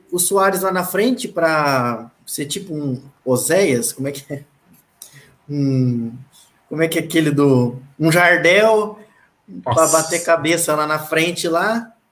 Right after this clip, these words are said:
Speaker 1: E aí deixa o Neymar e o Mbappé solto lá. O, o Soares não ia ter que nem voltar pra marcar. Esse time ia tá fazendo mais do que esse time do Tuchel.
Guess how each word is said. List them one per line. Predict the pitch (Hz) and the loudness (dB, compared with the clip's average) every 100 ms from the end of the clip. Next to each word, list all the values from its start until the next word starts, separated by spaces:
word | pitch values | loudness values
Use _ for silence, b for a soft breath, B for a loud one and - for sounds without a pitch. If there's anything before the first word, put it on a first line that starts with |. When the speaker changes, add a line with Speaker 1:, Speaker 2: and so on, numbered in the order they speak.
| _ _ _ _ _ _ _ _ _ | _ _ _ _ _ _ _ _ _
Speaker 1:
E | 214 247 | 0 2
aí | 240 254 | 4 2
deixa | 254 233 - | 2 0 -2
o | |
Neymar | 262 254 226 226 247 | -2 -2 0 0 2
e | 247 247 | 0 0
o | 247 240 240 233 | -2 -2 -4 -2
Mbappé | 233 240 240 233 247 | -2 2 0 2 -2
solto | 240 - 233 240 233 220 | -2 0 0 0 -2 -4
lá. | 214 247 262 - - 254 - _ b b b b _ _ - _ _ - | -2 0 -2 -8 -20 -20 -20 _ b b b b _ _ -20 _ _ -8
O, | 202 214 202 190 170 156 131 123 - _ _ _ _ _ _ - - - | -2 0 2 2 2 2 0 0 -6 _ _ _ _ _ _ -12 -12 -8
o | 160 | -6
Soares | 208 208 202 | 0 2 2
não | 202 | 2
ia | 202 | 2
ter | 202 202 | 2 0
que | 196 | 0
nem | 254 | 0
voltar | 269 226 220 | 2 0 0
pra | 214 | -2
marcar. | 196 185 175 170 220 254 - _ _ _ _ _ _ _ _ _ | -2 -2 -4 -4 -6 -6 -14 _ _ _ _ _ _ _ _ _
Esse | 196 196 202 | -4 -4 -4
time | - 226 | -8 -4
ia | 220 | -4
tá | 220 | -4
fazendo | 214 220 190 208 185 | 0 0 0 -2 -2
mais | 202 | -2
do | 226 | -4
que | 240 | -6
esse | 220 240 | -6 -6
time | - 202 196 | -6 -6 -4
do | 180 | -6
Tuchel. | 160 127 127 - | -4 -6 -6 -14